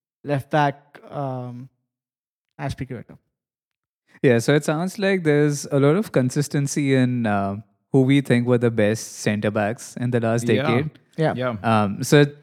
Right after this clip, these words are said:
Speaker 2: it looks like, and, and we didn't really reveal our picks before the episode, just so
Speaker 3: Yeah,
Speaker 2: you know,
Speaker 3: so
Speaker 2: guys.
Speaker 3: <laughs>
Speaker 2: Uh, but
Speaker 1: Yeah, even though I tried really hard to quiz you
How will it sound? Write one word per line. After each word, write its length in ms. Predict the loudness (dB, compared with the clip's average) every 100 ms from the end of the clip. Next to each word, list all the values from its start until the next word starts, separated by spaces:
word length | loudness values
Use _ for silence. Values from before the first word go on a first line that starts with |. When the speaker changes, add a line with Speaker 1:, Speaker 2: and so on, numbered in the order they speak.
| -2
Speaker 2:
it 140 | 0
looks 220 | 2 2 4
like, 340 | 0 0 -8 -4
and, 180 | -2 0
and 120 | 0 4
we 100 | 4
didn't 220 | 4 4
really 220 | 2 2 2
reveal 400 | 0 0 0 2
our 100 | 2
picks 540 | 0 -2 -4 -16 -16 -8
before 300 | -2 0 0
the 100 | 0
episode, 440 | -2 -6 -8 -6 -4
just 220 | 0 4
so 60 | 6
Speaker 3:
Yeah, 20 |
Speaker 2:
you 40 | 6
know, 40 |
Speaker 3:
so 200 | 6 6
Speaker 2:
guys. 320 | 6 6 6 4
Speaker 3:
<laughs> 340 | 0 -2 0
Speaker 2:
Uh, 440 | 4 4 4 0 -6 -18 -6
but 480 | 0 2 2 -2 -4
Speaker 1:
Yeah, 80 | 0
even 360 | 4 6 6 6
though 160 | 6 4
I 140 | 2
tried 320 | 2 2 2
really 280 | 2 0 0
hard 260 | 0 -2 -6
to 60 |
quiz 320 | -6 -4 -4 -4
you 180 | -6